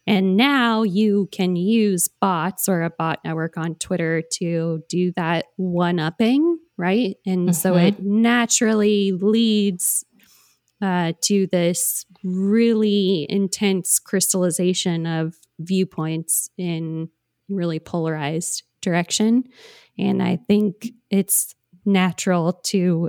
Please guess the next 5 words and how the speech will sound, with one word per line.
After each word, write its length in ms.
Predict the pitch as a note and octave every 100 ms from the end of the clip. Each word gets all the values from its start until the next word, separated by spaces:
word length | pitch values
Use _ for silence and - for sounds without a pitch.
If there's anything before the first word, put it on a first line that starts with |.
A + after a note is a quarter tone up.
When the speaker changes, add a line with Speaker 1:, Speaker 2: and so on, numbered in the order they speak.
| -
Speaker 1:
experience 680 | F#3+ - - F3 F3 E3 -
that 380 | E3 D#3+ D#3+ E3+ _ _ -
as 380 | F3 E3+ - - -
gaslighting. 720 | E3+ E3+ - F3+ F#3 F#3 G3 - _ _ _ _ _ _ _
Speaker 2:
Yeah. 400 | D#3+ G3 F3+ -